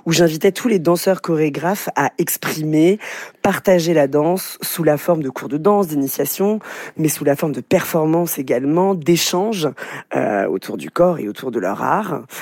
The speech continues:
Euh, c'était, euh, c'était vraiment une journée formidable qui nous a permis à l'époque de récolter quinze mille euros pour le personnel soignant. Et depuis, chaque année, j'ai décidé que ce rendez-vous devait être un rendez-vous important, toujours sous la forme d'un marathon de danse. On se réunit, euh,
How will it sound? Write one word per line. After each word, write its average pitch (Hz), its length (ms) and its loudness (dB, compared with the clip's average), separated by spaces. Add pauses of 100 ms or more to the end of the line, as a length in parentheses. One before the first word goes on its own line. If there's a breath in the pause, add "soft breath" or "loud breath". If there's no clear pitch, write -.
(180 loud breath)
Euh, 101 120 4
c'était, 123 380 2
euh, 90 140 2
c'était - 220 -6
vraiment 156 200 4
une 170 100 6
journée 151 220 2
formidable 147 400 2
qui - 140 -4
nous 139 100 4
a 135 60 2
permis 143 260 2
à 139 40 2
l'époque 143 260 0
de 139 80 -4
récolter 139 340 -2
quinze 165 240 0
mille 170 140 2
euros 165 160 4
pour 147 120 -2
le 127 60 0
personnel 147 420 0
soignant. 123 420 0 (520 loud breath)
Et 151 120 6
depuis, 151 340 -2
chaque 175 220 4
année, 143 200 4
j'ai 165 140 2
décidé 135 380 0
que - 80 -6
ce - 100 -4
rendez-vous 139 560 0
devait 143 380 0
être 147 200 -2
un 139 40 -2
rendez-vous 135 420 -2
important, 139 560 0 (400 loud breath)
toujours 220 300 2
sous - 100 0
la 151 80 6
forme 160 220 2
d'un 151 80 6
marathon 135 380 2
de 127 60 2
danse. 180 460 2
On 165 80 6
se - 160 -2
réunit, 165 600 2 (460 loud breath)
euh, 135 300 4